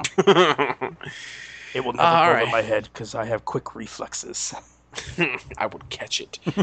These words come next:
Speaker 1: <laughs> Um, what I was reading, now there was a few, you know, I know Convergence is going on and stuff, and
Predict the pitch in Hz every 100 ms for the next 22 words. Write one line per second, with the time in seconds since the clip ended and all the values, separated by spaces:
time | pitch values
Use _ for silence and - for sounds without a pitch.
0 | - 214 - - 127 123 120 113 110 -
1 | _ _ _ _ - - _ - _ 123
2 | 135 160 139 120 117 104 101 110 _ _
3 | 139 131 147 190 170 135 131 123 123 156
4 | 131 120 120 113 156 170 165 151 120 110
5 | 113 110 - 110 101 104 104 98 92 95
6 | 98 - 90 92 - 87